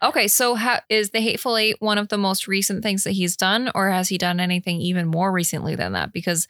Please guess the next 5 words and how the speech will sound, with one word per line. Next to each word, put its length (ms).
at 140
ninety-one 600
years 220
old, 320
even 640